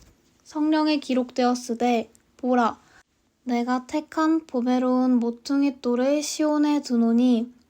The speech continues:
그를 믿는 자는 부끄러움을 당하지 아니하리라 하였으니 그러므로 믿는 너희에게는 보배이나 믿지 아니하는 자에게는 건축자들이 버린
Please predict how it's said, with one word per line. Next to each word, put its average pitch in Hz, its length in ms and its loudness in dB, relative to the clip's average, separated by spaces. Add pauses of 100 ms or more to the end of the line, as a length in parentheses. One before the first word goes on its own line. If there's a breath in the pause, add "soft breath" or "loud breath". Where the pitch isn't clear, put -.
(160)
그를 254 340 -2
믿는 240 400 4
자는 247 520 0
부끄러움을 269 720 0
당하지 240 720 -2
아니하리라 240 760 0
하였으니 233 800 -2 (360)
그러므로 247 800 0
믿는 262 440 2
너희에게는 233 920 0 (120)
보배이나 254 760 -4 (160)
믿지 269 500 -4
아니하는 277 720 2
자에게는 240 800 0 (360)
건축자들이 254 960 0
버린 247 400 0